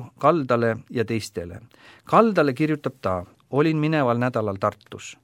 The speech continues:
Mis seal nägin, see ajab ja sunnib mind kirjutama. Tõnisson tapab ennast ära, kui asi ei muutu. Ta peab olema toimetaja, ta peab olema korrektor, ta peab olema trükipoiste kubjas, ta peab olema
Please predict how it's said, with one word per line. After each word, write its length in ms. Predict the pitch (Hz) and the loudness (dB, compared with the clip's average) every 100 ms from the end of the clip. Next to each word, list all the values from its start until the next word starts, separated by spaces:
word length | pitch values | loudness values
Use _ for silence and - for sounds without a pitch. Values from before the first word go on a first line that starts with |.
| _ _ - | _ _ -4
Mis 200 | 131 - | -4 0
seal 200 | 127 117 | 0 2
nägin, 520 | 156 185 175 165 143 - | 0 -2 -4 -6 -6 -14
see 280 | - 143 143 | -2 2 4
ajab 380 | 135 156 151 - _ - _ | 4 4 2 -2 _ -20 _
ja 100 | 120 | -4
sunnib 380 | 113 156 160 135 | 0 -2 -2 -4
mind 160 | 120 107 | -6 -6
kirjutama. 600 | 113 101 90 - 87 90 107 _ - - _ - | -8 -8 -10 -14 -16 -16 -20 _ -20 -20 _ 0
Tõnisson 460 | 175 196 - 160 | 2 2 0 0
tapab 320 | 147 156 135 131 | 0 2 0 0
ennast 300 | 127 120 117 | -4 -4 -4
ära, 280 | 101 87 90 - _ _ | -2 -4 -12 -20 _ _
kui 220 | 127 123 | 0 4
asi 240 | 131 135 | 4 2
ei 100 | 110 | -2
muutu. 500 | 110 110 98 _ 95 92 _ _ _ _ _ | -2 -4 -6 _ -14 -14 _ _ _ _ _
Ta 120 | - 143 | -2 2
peab 220 | 160 147 | 2 4
olema 340 | 151 127 117 | 2 2 0
toimetaja, 800 | 113 147 185 175 - 175 170 165 - - - _ - | 0 2 2 0 -2 -2 0 -2 -8 -20 -20 _ 2
ta 160 | 147 | 2
peab 260 | 151 143 135 | 6 4 4
olema 360 | 143 135 117 | 2 2 0
korrektor, 800 | 107 120 113 175 - - 165 160 147 - _ - | -2 -4 -2 -2 -4 -4 -2 -2 -4 -20 _ -2
ta 120 | 135 | 2
peab 220 | 143 135 | 2 2
olema 360 | 143 135 123 110 | 2 2 0 -2
trükipoiste 680 | 180 190 143 123 113 - | -4 -4 -4 -4 -4 -4
kubjas, 640 | - 196 190 175 147 - - - - _ | -4 -4 0 2 0 -4 -14 -20 -20 _
ta 120 | 139 | 0
peab 260 | 143 131 131 | 2 2 2
olema 600 | 143 135 120 117 113 | 2 2 2 0 0